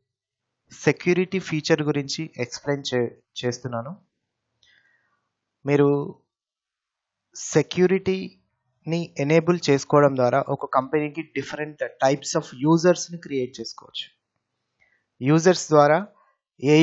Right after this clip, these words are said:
యూజర్‌కి ఎలాంటి permissions ఇవ్వాలి అనే decision తీసుకోవచ్చు. అలా different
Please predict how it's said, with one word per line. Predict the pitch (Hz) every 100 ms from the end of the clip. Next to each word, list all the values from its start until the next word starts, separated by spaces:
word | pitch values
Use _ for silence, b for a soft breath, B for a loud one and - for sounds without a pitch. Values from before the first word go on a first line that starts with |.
| 175
యూజర్‌కి | 175 170 170 - 185 190 _ _ -
ఎలాంటి | 139 147 160 175 170 165 _ _ -
permissions | 151 147 160 - 160 156 - _ _ _ _ -
ఇవ్వాలి | 135 147 151 156 139
అనే | 139 127 - -
decision | 139 165 - 156 147
తీసుకోవచ్చు. | 117 - - - - _ _ _ _ _ _ _ _ _ _ _ _ _
అలా | 131 139 143 127
different | 143 165 160